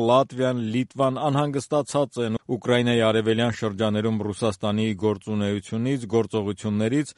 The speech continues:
որտեղ երկու հազար տասնչորս թվականի ապրիլից սկսած ռուսամետ անջատականները կռվում են ուկրաինական կառավարական զորքերի դեմ։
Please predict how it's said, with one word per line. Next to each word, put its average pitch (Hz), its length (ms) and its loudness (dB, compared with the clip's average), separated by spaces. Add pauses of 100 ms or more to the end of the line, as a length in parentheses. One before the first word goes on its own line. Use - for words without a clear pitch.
(360)
որտեղ 151 420 2
երկու 151 360 2
հազար 147 300 2
տասնչորս 156 580 -2
թվականի 139 600 0
ապրիլից 139 640 2
սկսած 170 640 -2
ռուսամետ 123 640 0
անջատականները 120 960 0
կռվում 123 540 0
են 127 180 0
ուկրաինական 107 680 0
կառավարական 98 760 0
զորքերի 95 500 -8
դեմ։ 85 200 -12